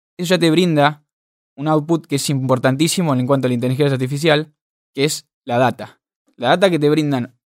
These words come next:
uno punto cuatro B de personas es mucho más fuerte que la que te brindan trescientos millones de personas, como en Estados Unidos. Siento que eso es lo que más nutre los algoritmos de inteligencia artificial y donde más se puede llevar a cabo el, la certeza de los algoritmos, cómo los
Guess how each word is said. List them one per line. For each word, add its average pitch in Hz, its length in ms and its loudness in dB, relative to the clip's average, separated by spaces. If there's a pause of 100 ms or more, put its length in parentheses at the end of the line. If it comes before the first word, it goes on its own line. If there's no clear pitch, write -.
uno 165 180 -4
punto 139 220 -2
cuatro 147 420 0 (220)
B 135 160 2
de 131 100 2
personas 127 680 -2 (360)
es 117 120 -14
mucho 175 280 -4
más 160 140 0
fuerte 175 320 -2
que 147 60 -2
la 131 80 0
que 120 80 -4
te 131 120 -2
brindan 160 360 0
trescientos 139 400 -4
millones 127 260 -4
de - 20 -4
personas, 117 560 -8
como 117 160 -10
en 113 40 -4
Estados 120 300 -8
Unidos. - 380 -12 (580)
Siento 151 200 -4
que 156 80 -2
eso 180 140 0
es - 220 -6
lo 123 120 -4
que 135 100 -2
más 151 120 2
nutre 165 240 0
los 135 120 2
algoritmos 143 360 0
de 139 40 2
inteligencia 135 380 0
artificial 139 640 -2 (320)
y 127 80 -8
donde 123 160 -2
más 160 160 2
se 156 100 -2
puede 147 160 2
llevar 139 220 2
a 120 100 0
cabo 139 340 4
el, 113 360 -4 (840)
la 117 80 -4
certeza 127 540 2
de 120 40 2
los 120 120 0
algoritmos, 120 420 0
cómo 143 260 -2
los 117 340 -4